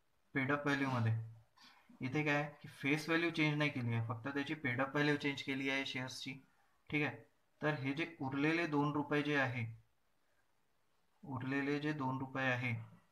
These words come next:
हे काय करायला लागेल, Shares होल्ड-, शेअर होल्डर्सला नंतर payment, कधीतरी नंतर मग काय करेल Company, शेअर होल्डर्सकडनं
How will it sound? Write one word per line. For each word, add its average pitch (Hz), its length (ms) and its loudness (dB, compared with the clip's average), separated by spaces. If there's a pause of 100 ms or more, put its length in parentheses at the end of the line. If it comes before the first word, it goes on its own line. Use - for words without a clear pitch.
(320)
हे 135 200 -2
काय 139 200 2
करायला 139 320 2
लागेल, 143 280 -2
Shares 131 400 -4
होल्ड-, 131 340 -4
शेअर 127 260 -6
होल्डर्सला 131 540 -2 (1000)
नंतर 131 460 0
payment, 143 320 0 (480)
कधीतरी 143 400 0
नंतर 135 340 -2
मग 147 260 -2
काय 127 120 4
करेल 135 260 -2
Company, 127 480 -2 (140)
शेअर 123 240 -4
होल्डर्सकडनं 131 640 -2